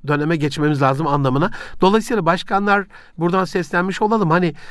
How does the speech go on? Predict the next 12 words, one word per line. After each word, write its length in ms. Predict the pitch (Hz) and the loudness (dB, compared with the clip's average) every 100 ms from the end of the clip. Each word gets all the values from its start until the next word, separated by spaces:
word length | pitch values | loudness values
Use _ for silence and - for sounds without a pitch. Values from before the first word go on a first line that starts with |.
| - - | -18 -6
güzel 380 | 147 165 220 220 | 0 4 4 2
örnekleri 520 | 185 190 202 185 160 | -2 -4 -2 -2 0
bulduğunda 560 | 180 170 185 180 139 - - | -2 0 0 0 -2 -4 -2
yani 240 | 170 - | 0 0
üç 220 | 202 - | -2 -4
yüz 160 | 220 175 | -4 0
bin 140 | 190 | 2
lira 140 | 180 156 | 2 0
iki 200 | 143 214 | 0 2
tane 240 | 185 165 | 2 2
sanatçıya 560 | 147 175 185 - 185 165 | -2 0 0 0 2 4
vereceklerine 720 | 190 165 160 147 131 160 | 2 0 -4 -2 -2 -2